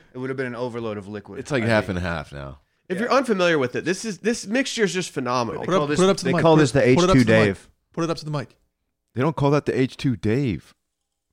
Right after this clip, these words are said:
Speaker 4: Oh, shouts to the
Speaker 3: Oh.
Speaker 4: Badgers, by the way, that were getting El Bretts off.
Speaker 3: No
Speaker 2: What's
Speaker 3: one's
Speaker 2: an El
Speaker 3: doing El
Speaker 2: Bret?
Speaker 3: Bret.
Speaker 4: After the ad read, I'll tell you.
Speaker 3: Okay. Uh, I mean, th-, this is a
Speaker 1: Well,
Speaker 3: healthy
Speaker 1: what is it?
Speaker 3: alternative to sugary
Speaker 1: <laughs>
Speaker 3: sports drinks. You just put some in a bottle of water, and it, like we said, hydrates you two to three times faster.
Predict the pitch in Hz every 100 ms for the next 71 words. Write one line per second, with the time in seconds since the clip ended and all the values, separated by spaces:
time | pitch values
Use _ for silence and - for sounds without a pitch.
0 | _ _ _ _ _ _ _ _ _ _
1 | _ _ - 139 - 160 123 120 160 156
2 | 127 127 120 117 117 117 110 113 120 113
3 | 110 104 - - _ _ _ _ _ _
4 | _ - 156 196 113 110 170 - 82 127
5 | 175 117 - - _ _ 131 120 - 151
6 | 147 147 131 123 - - - - _ _
7 | _ 123 113 - _ _ _ _ _ -
8 | 196 196 185 - - 185 190 143 196 285
9 | 226 269 240 180 220 - 214 196 196 190
10 | 160 143 - 175 165 - - 160 160 -
11 | 123 156 160 - 190 - 196 190 156 151
12 | 160 156 131 135 131 131 135 131 139 143
13 | 151 - 131 110 135 135 135 - - 175
14 | 147 151 147 127 - 120 117 -